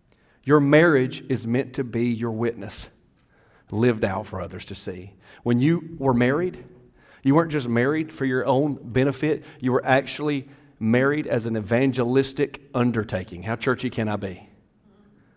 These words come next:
An evangelistic undertaking. That's what it was. Your marriage is meant to be a picture of the gospel in our lives and particularly in our marriages. The calling is to reflect the love of Christ. So your why should be different than what you thought.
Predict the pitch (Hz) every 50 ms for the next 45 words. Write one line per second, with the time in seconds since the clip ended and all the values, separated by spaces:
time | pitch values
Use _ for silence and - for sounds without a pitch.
0 | _ _ _ _ _ _ _ _ _ _ _ _ _ - - 113 113 110 104 107
1 | 131 143 170 180 175 156 147 139 151 151 143 - - 147 - - 143 165 175 147
2 | - 123 127 127 139 135 - 180 170 - 120 135 151 196 202 120 101 98 - -
3 | _ _ _ _ _ _ _ _ _ _ _ _ _ _ _ _ _ _ _ _
4 | _ _ _ _ _ _ _ _ _ _ - 156 160 151 151 151 156 165 151 143
5 | 131 123 135 151 156 156 131 139 139 135 127 - - 202 202 196 - 165 165 147
6 | 139 143 123 143 139 135 127 - - - 110 - - - - - 180 190 208 220
7 | 214 208 202 170 160 143 139 139 135 - 135 120 - 123 - 180 - 180 - 165
8 | 165 160 147 143 139 135 131 127 127 123 120 120 120 120 117 113 117 - - -
9 | - 117 117 - - 139 143 143 143 143 135 131 123 - 127 117 117 113 - 135
10 | 127 120 127 123 120 120 117 117 113 117 - - 113 110 107 104 - - - -
11 | _ _ _ _ _ _ _ _ _ _ _ - - - - - - - - 143
12 | 135 143 143 127 127 151 160 160 143 127 - - 117 113 123 120 135 135 127 -
13 | 113 95 - - 120 113 110 110 - - 123 - 127 107 95 -